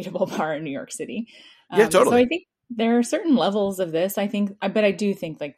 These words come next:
Speaker 1: the thousand, this is obviously not a drink, but, like, the thousand dollar sundae that you can get, or, like, the fries or whatever that they do at Serendipity, like, very clearly gimmicks.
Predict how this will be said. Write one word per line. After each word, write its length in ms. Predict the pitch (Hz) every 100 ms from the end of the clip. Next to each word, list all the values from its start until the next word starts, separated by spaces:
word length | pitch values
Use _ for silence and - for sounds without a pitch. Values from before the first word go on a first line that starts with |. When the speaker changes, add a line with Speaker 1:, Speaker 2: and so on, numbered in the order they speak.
| -
Speaker 1:
the 140 | 165
thousand, 480 | - 165 170 160 240 -
this 140 | 147
is 80 | 156
obviously 380 | 143 160 156 202
not 160 | 151 -
a 60 | 165
drink, 240 | 147 160 -
but, 100 | -
like, 160 | 165
the 80 | 175
thousand 400 | 175 170 160 170
dollar 280 | 165 151 156
sundae 600 | - 156 156 156 147 147 - - _
that 160 | 170 180
you 120 | 165
can 200 | 160 165
get, 340 | 160 156 151 160
or, 140 | 156
like, 180 | 156 156
the 80 | 165
fries 600 | - 160 151 147 151 156
or 100 | 151
whatever 480 | 151 151 147 147 147
that 180 | 143 -
they 100 | 160
do 200 | 151 160
at 100 | 160
Serendipity, 800 | - 165 160 165 165 - 156 147
like, 160 | 147 135 _ _ -
very 320 | 208 185 156
clearly 340 | - - -
gimmicks. 520 | - - - 202 -